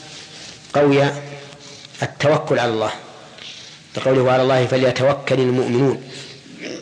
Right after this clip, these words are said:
بناء على قاعدة معروفة، وهي أن ما علق على وصف يقوى بقوته ويضعف بضعفه.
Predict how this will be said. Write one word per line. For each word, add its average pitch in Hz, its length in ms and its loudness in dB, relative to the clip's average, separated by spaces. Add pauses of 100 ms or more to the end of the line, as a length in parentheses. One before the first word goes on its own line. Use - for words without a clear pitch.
(640)
بناء 143 340 2
على 143 160 4
قاعدة 139 360 2
معروفة، 127 420 0 (300)
وهي 131 340 2
أن 135 300 2
ما 135 120 2
علق 135 380 2
على 123 220 2
وصف 156 300 2 (1400)
يقوى 151 460 2 (1300)
بقوته 156 560 4
ويضعف 151 500 4 (1120)
بضعفه. 139 540 2